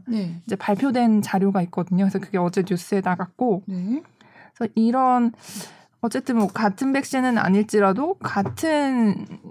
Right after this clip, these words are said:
Speaker 2: 이 종류의 질병을 예방하는 백신에서 이런 게 생겼다.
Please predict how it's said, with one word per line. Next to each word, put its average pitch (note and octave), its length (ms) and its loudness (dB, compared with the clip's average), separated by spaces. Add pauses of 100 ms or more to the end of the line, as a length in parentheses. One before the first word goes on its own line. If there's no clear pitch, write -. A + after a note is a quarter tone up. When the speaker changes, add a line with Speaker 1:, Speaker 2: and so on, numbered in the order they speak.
(100)
Speaker 2:
이 - 580 -4
종류의 G#3 380 4
질병을 G3+ 600 4
예방하는 G3+ 440 2
백신에서 G#3 480 0
이런 F#3+ 220 0
게 G#3+ 100 2
생겼다. D4 680 0